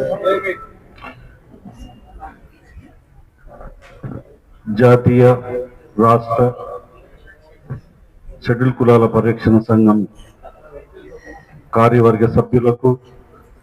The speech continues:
జిల్లా, మండల, మరి గ్రామ కార్యవర్గ సభ్యులందరికీ కూడా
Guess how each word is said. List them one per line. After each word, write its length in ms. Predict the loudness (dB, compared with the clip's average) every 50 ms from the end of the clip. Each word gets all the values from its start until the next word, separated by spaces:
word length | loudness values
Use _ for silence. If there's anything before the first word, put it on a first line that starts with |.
| -20 -20 -20 _ _ -16 -4 -2
జిల్లా, 340 | -2 0 2 4 4 6 4 4 2 0 -2 -2 -2 -2 -4 -8 -10 -12 -14 -16 -20 -20 -20 _ 0
మండల, 420 | 2 2 2 2 2 2 4 4 4 2 0 -2 -6 -10 -12 -14 -20 -20 -20 -20 -20 -20 -20 -20 _ _ _ _ _ -6 -4 -2
మరి 260 | 0 0 0 0 0 2
గ్రామ 440 | 4 4 4 4 4 4 2 0 -2 -6 -10 -10 -10 -10 -14 -16 -20 -20 -20 -20 -20 -20 -20 -20 -20 -20 -20 -20 _ -20 -20 -20 -20 _ _ _ _ _ -20 _ _ _ _ _ _ _ -20 -20 _ _ _ _ -2
కార్యవర్గ 500 | 0 2 4 6 6 6 6 4 4 0 0 0
సభ్యులందరికీ 640 | -2 -2 0 0 0 2 2 2 2 0 0 0 0 -2 0
కూడా 400 | 2 4 2 2 2 0 -4